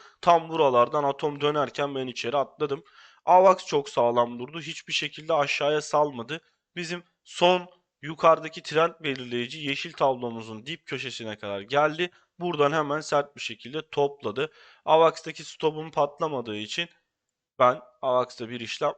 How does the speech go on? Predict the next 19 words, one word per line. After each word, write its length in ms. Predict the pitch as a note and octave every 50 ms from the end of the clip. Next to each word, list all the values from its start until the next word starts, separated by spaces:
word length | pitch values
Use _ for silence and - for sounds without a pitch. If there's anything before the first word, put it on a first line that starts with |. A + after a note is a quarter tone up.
| _
açmadım. 600 | - D3 D3+ D3 - - A#2+ A2 A#2+ D#3+ E3 D#3
Basic 400 | D3 D#3 E3+ E3 E3 F3 - F3
Attention 400 | F3 - - E3+ E3+ E3 - E3
Token'da 420 | - - D#3 D#3 - E3 D#3+ E3+ D#3+
söylemiştim. 680 | - - D3+ D3 D3 D#3 D#3+ E3+ E3 - - D3 C#3+ D3 _ _ _ _ _ -
Buralar 380 | D3 D#3+ E3+ E3+ D#3 E3 E3 -
alım 300 | - - C#3+ C#3+ D#3+ D#3+
fırsatıdır 720 | - - D3 - - C3 A#2+ - B2 A2+ A2+ A2 G#2+ G#2+
diye. 240 | A#2+ C#3 D#3+ - - _ _ _ _ -
Birkaç 420 | D3 D3+ D3 - F3+ D#3+ D3+ -
gün 240 | - D#3 D3 C3+ B2+
daha 200 | B2+ C3+ D3+ C#3+
konsolidasyon 840 | - D3 B2+ B2+ - - C#3+ C3+ C3+ C#3+ C#3 C3+ - - D3+ D3 D3+
sürecini 480 | D3 - C#3 B2 A#2 A2 A2 A#2 B2+
muhtemelen 560 | C#3 C3+ B2 - - - C#3 B2+ B2 C#3 D3 C#3+
sürdürecek 720 | - - - C3+ B2+ C3 C3+ C3+ C3+ C#3 D3 C3+ _ -
Basic 360 | A#2+ A2+ G#2+ G2+ G2+ - G#2+
Attention 400 | G2+ - A#2 A2 G#2 - - G#2+
Token. 360 | - - A2+ A2 - E3 E3+